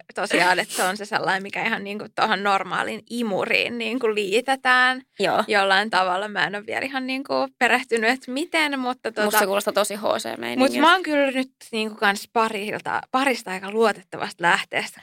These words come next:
Speaker 1: kuullut, <laughs> että, että semmonen kyllä olis, olis varmaan niinku hyvä hankinta, että se täytyy sitä vielä miettiä kans. Mut ehkä eka voidaan kokeilla sitä nenäfriidaa, että voihan se olla, että sitten jos tuntuu, että sen,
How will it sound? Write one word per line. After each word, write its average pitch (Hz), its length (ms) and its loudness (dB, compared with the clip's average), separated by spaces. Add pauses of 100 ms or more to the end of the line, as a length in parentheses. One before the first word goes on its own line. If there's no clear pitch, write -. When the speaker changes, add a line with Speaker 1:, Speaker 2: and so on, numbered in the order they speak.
(100)
Speaker 1:
kuullut, 330 340 6
<laughs> 427 360 6
että, - 240 -8 (480)
että 285 200 4
semmonen 220 540 2
kyllä 196 220 2
olis, 185 420 0 (240)
olis 226 320 2
varmaan 202 480 2
niinku 226 220 -6 (120)
hyvä 220 260 -2
hankinta, 214 720 0
että - 220 -6
se 214 180 -8
täytyy 226 320 -2
sitä 226 280 -10
vielä 233 220 2
miettiä 233 600 -6 (320)
kans. 113 380 -2
Mut 208 120 -4
ehkä 269 240 -2 (340)
eka 254 280 0
voidaan 190 300 0
kokeilla 135 420 -4
sitä 214 200 -8
nenäfriidaa, 226 580 -2
että 247 140 -12
voihan 226 200 -4
se 233 120 -6
olla, - 240 0
että - 160 -8
sitten - 300 -4 (180)
jos 226 240 2
tuntuu, 190 400 -2
että - 240 -2 (100)
sen, 180 480 -6